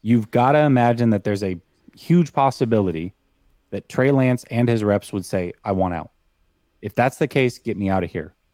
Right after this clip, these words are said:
Because if you listen to the way that he talked after the twenty twenty-one season, when he went on with Stats Guerrera, he was very adamant that the times he grew the most were the games that he played,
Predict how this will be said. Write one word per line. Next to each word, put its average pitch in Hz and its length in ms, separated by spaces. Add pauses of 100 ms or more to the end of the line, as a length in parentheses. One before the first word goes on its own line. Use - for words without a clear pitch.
(480)
Because 143 320
if 151 140
you 160 80
listen 175 300
to 208 80
the 190 60
way 170 180
that 135 100
he 160 180
talked 127 380
after 127 260
the 113 120
twenty 117 300
twenty-one 113 440
season, 117 440 (1400)
when 117 180
he 139 160
went 147 200
on 135 180
with 110 160
Stats 113 260
Guerrera, 104 560
he 143 100
was 127 200
very 110 480
adamant 87 380 (180)
that 98 260 (260)
the 101 80
times 147 420
he 170 120
grew 151 240
the 160 100
most 135 400
were 104 100
the 98 80
games 104 280
that 135 100
he 143 120
played, 107 380